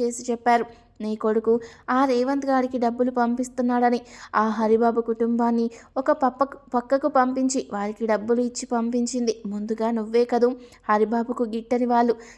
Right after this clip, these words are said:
శంకర్రావు ఫోన్లో లెక్చరర్తో మాట్లాడుతున్న విషయాలన్నీ గ్రహించి హరిబాబుకి మీ ఇంటి నుండే సహాయం అందిస్తున్నారు. తప్పుగా అనుకోకపోతే అమ్మగారే ఇది మొదలుపెట్టారు అని వాడు చెప్పకపోతే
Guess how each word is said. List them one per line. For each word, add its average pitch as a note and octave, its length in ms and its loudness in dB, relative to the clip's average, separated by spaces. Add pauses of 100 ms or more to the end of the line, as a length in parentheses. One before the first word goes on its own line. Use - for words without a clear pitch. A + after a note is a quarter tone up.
(100)
శంకర్రావు C#4+ 540 2
ఫోన్లో B3+ 520 0
లెక్చరర్తో A#3 800 0 (320)
మాట్లాడుతున్న A#3 680 0
విషయాలన్నీ A#3 600 -2
గ్రహించి A#3+ 720 -2 (280)
హరిబాబుకి C4 600 2
మీ B3 200 2
ఇంటి G#3+ 280 -2
నుండే A#3+ 320 0
సహాయం B3 500 -2
అందిస్తున్నారు. B3 920 0 (160)
తప్పుగా A3 360 -2
అనుకోకపోతే A#3+ 800 0 (340)
అమ్మగారే A#3 600 0
ఇది B3 180 0
మొదలుపెట్టారు A#3+ 800 2 (300)
అని G#3+ 160 0
వాడు A3 220 0 (100)
చెప్పకపోతే B3 640 0